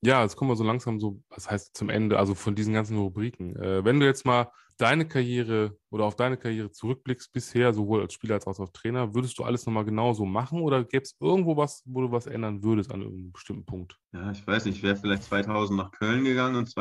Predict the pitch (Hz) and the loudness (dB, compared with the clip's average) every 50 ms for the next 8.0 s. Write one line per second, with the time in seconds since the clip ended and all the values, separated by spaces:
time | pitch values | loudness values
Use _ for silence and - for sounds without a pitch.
0 | 104 101 127 - 139 139 123 110 101 98 104 113 123 123 - - 110 - - 107 | -2 0 0 0 2 2 2 0 0 -2 -2 -2 -2 -4 -6 -8 -10 -8 -4 0
1 | 104 107 110 110 107 104 101 95 98 101 107 110 110 104 101 101 107 113 127 135 | 0 2 2 2 2 0 0 0 0 2 2 2 2 0 -2 -2 -2 -2 -2 0
2 | 139 151 160 170 180 175 - _ _ _ _ _ _ - - 226 214 196 156 _ | 0 0 0 0 -2 -4 -8 _ _ _ _ _ _ -18 -16 -16 -16 -18 -20 _
3 | - 131 123 127 139 135 120 113 113 113 117 120 123 120 - - - - - - | -4 -2 2 4 4 6 6 6 6 4 2 0 -4 -10 -14 -18 -20 -20 -20 -20
4 | - _ _ _ _ _ _ - 110 107 110 107 107 98 98 110 110 120 135 147 | -20 _ _ _ _ _ _ -4 -2 0 0 0 0 -2 -2 -2 -2 0 -2 -4
5 | 147 - - - 156 156 151 156 156 156 156 151 - - - - _ _ _ _ | -6 -10 -12 -8 -4 -2 -2 0 0 -2 -4 -6 -8 -12 -18 -20 _ _ _ _
6 | _ _ _ _ _ _ _ - 101 101 104 104 101 104 123 120 120 - 117 107 | _ _ _ _ _ _ _ -14 -10 -6 -6 -6 -6 -4 -6 -6 -4 -2 0 0
7 | 104 107 - 113 110 110 107 110 - - 104 110 117 117 117 117 117 113 113 | 0 0 0 0 0 0 0 -2 -2 -2 0 0 0 2 2 2 0 0 -2